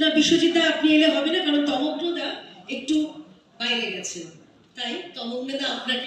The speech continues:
সম্বোধিত জানাবেন। ও একটা বিতর্কিত টাইটেল, একটা বা একটা নাম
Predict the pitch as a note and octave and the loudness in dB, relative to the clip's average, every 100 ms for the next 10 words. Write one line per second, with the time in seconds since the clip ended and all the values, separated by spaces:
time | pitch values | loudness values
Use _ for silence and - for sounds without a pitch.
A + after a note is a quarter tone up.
0 | A#3 A3+ A3 - A#3 G3+ F3+ E3+ E3 E3+ | -8 -8 -8 -12 -12 -14 -14 -14 -16 -18
1 | - - _ - C4+ - - - - - | -20 -20 _ -20 -18 -18 -18 -20 -20 -20
2 | - A#3 A#3+ A#3+ A#3+ B3 C#4 C#4 C#4+ D4 | -4 0 0 0 -4 -4 -2 -2 -2 -4
3 | C#4+ G#3+ A#3 C#4 C#4 - - - A#3+ A3+ | -4 -6 -4 -4 -6 -8 -14 -14 -12 -10
4 | A3+ - A#3 - A3 | -10 -10 -12 -10 -8